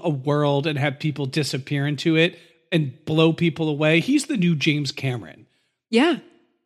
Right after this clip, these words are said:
Speaker 2: sure. Yeah,
Speaker 1: A little
Speaker 2: I love
Speaker 1: less
Speaker 2: it.
Speaker 1: commercial than James Cameron, but still he's got that flair. He can really push what you thought was possible and build a world that people can walk into.
Speaker 2: And he can make Dune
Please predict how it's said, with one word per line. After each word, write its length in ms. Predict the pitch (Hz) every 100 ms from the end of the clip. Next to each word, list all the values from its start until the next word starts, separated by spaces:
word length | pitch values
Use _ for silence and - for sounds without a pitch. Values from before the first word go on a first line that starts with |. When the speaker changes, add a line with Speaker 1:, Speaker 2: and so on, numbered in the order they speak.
| -
Speaker 2:
sure. 300 | - 226 359
Yeah, 160 | 160 214
Speaker 1:
A 0 |
little 200 | 277 269
Speaker 2:
I 20 |
love 160 | 240
Speaker 1:
less 60 | 190
Speaker 2:
it. 60 | -
Speaker 1:
commercial 600 | 214 180 185 - 156 135
than 180 | 135
James 300 | 131 131 120
Cameron, 420 | - 135 113 107 104
but 160 | 160
still 300 | 135 - 226
he's 220 | 185 185 -
got 260 | 185 185
that 220 | 185 175
flair. 480 | - - 156 143 139 - _ _
He 80 | 190
can 360 | 196 165 139
really 320 | 160 190 190 185
push 500 | - - 202 190 -
what 180 | 185
you 80 | 175
thought 380 | 143 160 156 -
was 100 | 165
possible 680 | - 156 143 - 147 139 135 - _ -
and 200 | 170 139
build 280 | 175 170 170
a 20 |
world 320 | 160 160 151
that 160 | 147 131
people 300 | 160 139 139
can 180 | 151 139
walk 300 | 135 135 147
into. 480 | 131 117 120 92 90
Speaker 2:
And 140 | 262
he 100 | 302
can 160 | 285 277
make 400 | 277 165 143 -
Dune 540 | 185 220 262 285